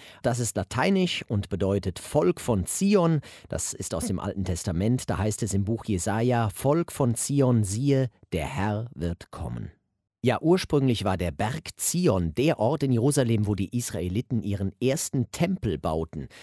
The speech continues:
Das ist sozusagen das religiöse Zentrum ihres Glaubens, ein heiliger Ort. Und der Zion ist für Juden bis heute so etwas wie die Bodenstation Gottes. Hier kommt Gott ganz nahe.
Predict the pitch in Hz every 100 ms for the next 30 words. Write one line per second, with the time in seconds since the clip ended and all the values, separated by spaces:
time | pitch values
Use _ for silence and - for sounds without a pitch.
0 | - - 90 117 - 110 - 98 98 98
1 | 92 92 87 80 - 104 92 101 123 123
2 | 113 - 123 131 127 101 95 92 92 -
3 | - 87 104 135 117 - 78 90 113 113
4 | 104 - 82 156 190 - - - - 104
5 | - 95 87 - 95 113 170 - - 101
6 | 143 170 143 139 - 147 185 175 104 104
7 | 82 - 90 - 104 92 78 _ 123 156
8 | 123 110 - - - 87 85 120 143 123
9 | - - 131 143 - 123 117 - 117 110
10 | - 107 110 - 110 95 139